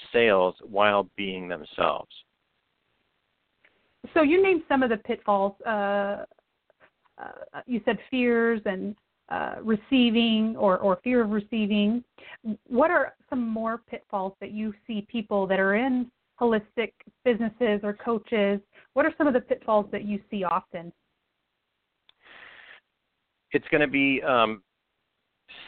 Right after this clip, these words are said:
Speaker 1: selling, uh, well, not offering the sale <laughs> is, is one pitfall. Um, um, you know, deciding not to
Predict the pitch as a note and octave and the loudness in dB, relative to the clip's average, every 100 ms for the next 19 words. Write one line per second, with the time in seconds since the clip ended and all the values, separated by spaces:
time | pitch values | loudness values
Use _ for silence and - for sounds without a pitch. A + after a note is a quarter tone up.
0 | - D3 C#3 D3+ D#3 D#3 C3+ - - A#2+ | -4 0 4 2 0 -4 -8 -14 -6 2
1 | A2 G#2+ G#2 G#2 G#2 - - - B2+ A2 | 4 6 6 4 0 -8 -18 -6 -2 2
2 | A#2+ C#3+ D3 - C3 G#2+ - - A2+ E2+ | 2 2 0 -2 -4 -4 -2 2 4 4
3 | G2 - - - - - - - - - | 2 -4 -12 -12 -10 -12 -12 -16 -18 -16
4 | - - - G#2 G#2 G2 A2+ F#2 G#2+ A#2 | -18 -20 -6 -2 -2 -2 -2 0 2 2
5 | G#2+ G2 - E2 F#2+ A2+ - - - - | 0 -4 -2 0 0 -2 -14 -20 -20 -10
6 | G2 F#2 F#2 F2 - - - G2 G#2 G#2+ | -2 2 0 -2 -12 -14 -8 -6 -6 -8
7 | - _ _ G#2+ G2 G#2 - A#2+ A2+ G#2 | -16 _ _ -2 0 -2 0 2 2 0
8 | G#2 A2 F#2+ | 0 -2 -6